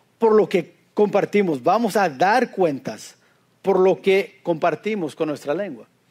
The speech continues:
Todo lo que hablamos, vamos a dar cuentas por ella. Por eso el segundo parte del versículo uno es, "sabiendo que recibiremos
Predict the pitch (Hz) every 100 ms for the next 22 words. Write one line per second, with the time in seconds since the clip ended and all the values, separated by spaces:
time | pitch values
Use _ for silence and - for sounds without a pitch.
0 | _ _ _ _ - 226 262 254 202 226
1 | - 220 214 214 214 175 170 226 - -
2 | _ _ _ _ _ _ 151 143 202 202
3 | 214 220 180 180 - 175 151 156 151 -
4 | 196 214 254 233 147 117 _ 185 185 208
5 | 202 226 196 147 _ _ _ _ - 208
6 | 202 240 233 220 208 233 214 190 170 180
7 | - 190 208 196 175 185 175 180 170 185
8 | 214 254 - 214 185 175 165 160 170 190
9 | 233 -